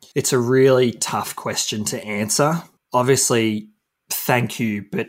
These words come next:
thank you's not even enough. I guess I would just want them to know how happy and how well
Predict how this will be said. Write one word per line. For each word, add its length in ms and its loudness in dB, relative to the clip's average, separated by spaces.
thank 400 -2
you's 160 0
not 160 0
even 240 0
enough. 640 -8
I 100 -4
guess 240 2
I 80 2
would 160 4
just 320 -2
want 520 -2
them 220 0
to 140 -4
know 600 2
how 580 0
happy 540 0
and 120 -2
how 360 0
well 680 0